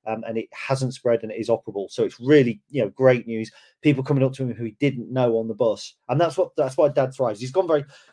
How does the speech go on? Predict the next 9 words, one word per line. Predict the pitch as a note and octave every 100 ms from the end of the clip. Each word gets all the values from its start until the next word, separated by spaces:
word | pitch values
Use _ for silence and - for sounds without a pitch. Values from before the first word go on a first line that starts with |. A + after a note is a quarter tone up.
| _ - -
very | C#3 C3
public | C3+ C3+ A#2+ A2
kind | - A2+ A2+
of | G#2
with, | A2+ -
with | A2+ G#2+
what | A#2
he's | G2+
got. | - A#2 G2